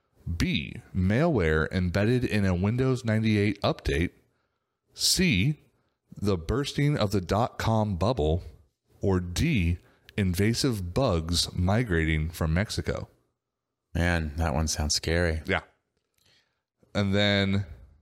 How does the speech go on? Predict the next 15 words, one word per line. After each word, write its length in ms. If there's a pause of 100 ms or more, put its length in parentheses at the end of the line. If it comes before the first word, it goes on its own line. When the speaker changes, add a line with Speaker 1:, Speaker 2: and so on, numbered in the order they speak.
(260)
Speaker 1:
<laughs> 40 (1600)
uh, 540 (300)
the 260
other 240
one 280
for 120
this 240
week 300
is 440 (360)
put 260
these 280
Julia 420
Roberts 480
movies 480
in 160